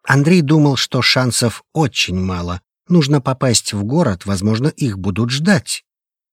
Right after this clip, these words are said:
Этого исключить было нельзя. Потом доехать до больницы, забрать Сашу, учитывая, что весь персонал,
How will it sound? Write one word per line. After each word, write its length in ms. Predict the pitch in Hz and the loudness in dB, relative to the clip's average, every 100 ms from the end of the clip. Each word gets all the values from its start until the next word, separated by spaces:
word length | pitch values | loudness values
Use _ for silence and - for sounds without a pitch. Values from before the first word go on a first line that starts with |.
| _ | _
Этого 360 | 165 - 156 - | 0 4 2 2
исключить 540 | 156 - 131 - 120 | -2 0 -2 0 0
было 180 | 113 104 | 2 2
нельзя. 460 | 104 95 85 - _ _ _ _ _ _ | 2 0 -4 -14 _ _ _ _ _ _
Потом 520 | 139 - 196 170 123 | -2 4 6 6 4
доехать 640 | 139 143 156 - 131 - - | 2 4 2 2 -2 -2 -8
до 200 | 120 143 | -4 0
больницы, 840 | 131 117 95 92 87 - 92 90 - _ | 2 2 2 -2 -4 -8 -6 -8 -12 _
забрать 480 | 120 123 151 196 196 | -2 -2 2 0 2
Сашу, 640 | - 131 104 - 113 104 - _ _ | 0 0 0 -2 -4 -6 -8 _ _
учитывая, 520 | 165 - 170 143 147 | 0 2 2 2 0
что 280 | - - 135 | 0 0 0
весь 340 | 117 127 101 | 2 0 0
персонал, 680 | - 92 - 98 143 190 110 | -4 -6 -2 -2 0 0 -2